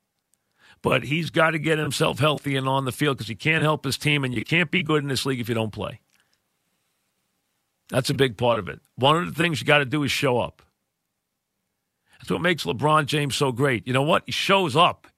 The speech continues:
He shows up every game. He plays major minutes every night. That's what you have to do.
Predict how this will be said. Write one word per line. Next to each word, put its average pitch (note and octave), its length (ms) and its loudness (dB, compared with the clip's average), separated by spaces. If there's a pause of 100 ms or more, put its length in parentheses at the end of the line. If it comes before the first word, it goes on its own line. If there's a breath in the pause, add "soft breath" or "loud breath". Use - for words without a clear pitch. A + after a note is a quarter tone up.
(100)
He - 80 -10
shows F3 320 -2
up F3 200 2
every E3 320 -2
game. D#3 320 0 (2750)
He A#2+ 80 -10
plays E3 360 2
major D#3 460 2
minutes D3+ 420 -2 (100)
every D#3+ 420 2
night. D3+ 280 0 (1600)
That's D3 240 2
what D3 140 -2
you C#3 100 2
have C3+ 260 4
to B2+ 80 -2
do. A2 340 -2